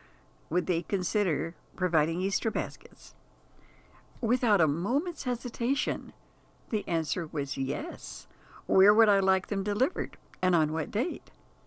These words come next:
I hung up just stunned. I mean, I was nobody. I knew no one in town other than my husband's boss and his wife. How did these people know I wasn't some kind of con artist? Why did they believe me?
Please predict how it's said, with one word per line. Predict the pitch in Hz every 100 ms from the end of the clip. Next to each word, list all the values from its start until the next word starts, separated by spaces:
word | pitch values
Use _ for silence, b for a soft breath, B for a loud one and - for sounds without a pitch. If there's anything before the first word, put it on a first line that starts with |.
| - - - B B B B B B B -
I | - 233
hung | 233 214 185
up | - -
just | 147 -
stunned. | - - 349 285 127 160 - b b b b
I |
mean, | 240 220 - - - -
I | 311
was | 381 -
nobody. | 381 508 226 156 107 73 - - b b b b - -
I | 214
knew | 190
no | 160 170 208
one | 220 170
in | 147 135
town | 190 262 311 151 -
other | 151 156
than | 156 160
my | 151 147
husband's | 156 151 - 151 -
boss | 143 131 185 -
and | 127
his | 156 208 -
wife. | 156 135 185 - b b b b b b -
How | - 190
did | 294 415
these | 320 277
people | - 226 196
know | 180 165
I | 170
wasn't | 165 156 - -
some | 180 175
kind | 165 160
of | -
con | - - 175 320 294
artist? | - - - - - b b b b - - -
Why | 147 196
did | 269 269
they | 269
believe | 254 226 226 370 -
me? | 139 -